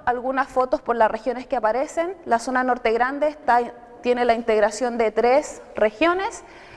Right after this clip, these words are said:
y para que entiendan la in-, dinámica de la foto y sepan si es que algún lugar les llama la atención para buscarlo, Arica y Parinacota, aquí pongo el Parque Nacional Lauca. Tarapacá, Laguna Roja, y así va a ser esta,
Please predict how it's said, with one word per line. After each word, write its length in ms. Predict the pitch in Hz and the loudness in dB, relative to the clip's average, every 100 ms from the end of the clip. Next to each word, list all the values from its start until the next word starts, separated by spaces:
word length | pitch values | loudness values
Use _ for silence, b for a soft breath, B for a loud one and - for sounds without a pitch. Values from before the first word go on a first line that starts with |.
| B B - - | B B -8 -2
y 280 | 247 247 233 | 0 0 2
para 200 | 208 214 | 2 2
que 100 | 226 | -4
entiendan 360 | 220 269 277 | -6 -2 -2
la 80 | 262 | -2
in-, 200 | 247 214 | -4 -8
dinámica 420 | 226 233 254 254 | -6 -6 0 0
de 60 | 226 | 2
la 100 | 254 | -2
foto 300 | - 254 269 | -2 -2 -2
y 80 | 262 | -6
sepan 360 | 247 240 247 | -4 0 0
si 100 | 247 | -2
es 60 | 240 | -4
que 60 | |
algún 200 | 202 226 | -2 0
lugar 220 | 233 226 233 | 2 2 2
les 100 | 220 | -2
llama 180 | 214 | -2
la 60 | 220 | -2
atención 320 | 208 208 226 | -2 -6 -4
para 180 | 220 214 | 0 0
buscarlo, 600 | 202 - 254 294 320 440 B B B B | 0 0 0 2 0 0 B B B B
Arica 300 | - 233 247 | -2 -2 0
y 40 | 277 | 0
Parinacota, 760 | 262 254 247 285 311 330 370 - - - | 0 2 0 2 2 0 0 -6 -8 -2
aquí 280 | 247 247 247 | -2 -2 -2
pongo 260 | 262 269 | 0 0
el 80 | 254 | 0
Parque 260 | 226 240 233 | 0 -2 -6
Nacional 420 | 226 233 202 196 | -8 -10 -10 -8
Lauca. 380 | 175 - - - - _ - - _ _ | -10 -8 -12 -12 -18 _ -20 -20 _ _
Tarapacá, 600 | 240 226 226 233 285 311 | 4 4 4 2 0 0
Laguna 360 | 247 220 226 220 | -4 -6 -6 -10
Roja, 300 | 254 262 330 | -10 -10 -10
y 80 | 247 | -10
así 260 | 233 247 | -12 -12
va 100 | 226 | -12
a 40 | 233 | -10
ser 160 | 226 | -12
esta, 500 | 226 - - - - | -14 -8 -4 -4 -6